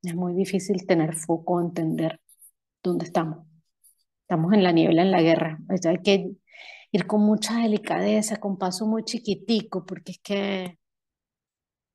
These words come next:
de hecho, yo opino muy poco sobre política venezolana, no me atrevo. Mm, no me atrevo, no.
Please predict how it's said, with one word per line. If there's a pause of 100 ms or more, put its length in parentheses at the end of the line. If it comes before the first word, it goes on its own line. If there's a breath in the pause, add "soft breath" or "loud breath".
(640)
de
hecho,
yo
opino
muy
poco
sobre
política
venezolana,
no
me
atrevo. (380)
Mm, (680)
no
me
atrevo,
no.